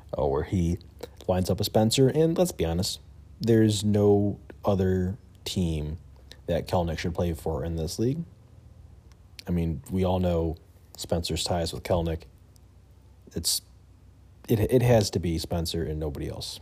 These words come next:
Like, it's, it's more fun this way. The other thing Spencer did was trade Noah Schultz, who admittedly I, I got nothing on. I couldn't tell you what position he plays or what team he's for. Uh, I know he's decent,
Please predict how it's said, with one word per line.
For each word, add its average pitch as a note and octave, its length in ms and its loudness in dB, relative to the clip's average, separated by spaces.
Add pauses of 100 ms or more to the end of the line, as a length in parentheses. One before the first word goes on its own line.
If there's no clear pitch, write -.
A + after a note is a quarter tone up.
(280)
Like, E2 160 -4 (260)
it's, - 380 -2 (100)
it's G#2 200 -2
more A#2 180 6
fun D2+ 220 -6
this - 180 -8
way. - 160 -8 (1600)
The G#2 100 6
other - 120 4
thing D#2 300 0 (100)
Spencer F#2 400 0
did E2+ 180 -2
was F2+ 140 -2
trade F#2 260 -2
Noah G2+ 240 2
Schultz, - 460 0
who F#2 360 2
admittedly F2+ 540 0
I, D#2 340 -4 (120)
I C#2+ 120 -8
got - 160 -10
nothing D2+ 280 -8
on. E2+ 260 -4
I F2+ 100 -4
couldn't E2+ 280 -2
tell F2+ 160 0
you D#2+ 100 0
what E2 140 -2
position E2 320 -6
he F2+ 80 -2
plays E2+ 260 -2
or F#2 40 2
what F2 120 0
team C3 160 6
he's C3 100 6
for. C3 280 6 (640)
Uh, G2 160 4
I A2+ 100 6
know C#3 140 10
he's B2+ 180 6
decent, G#2+ 420 4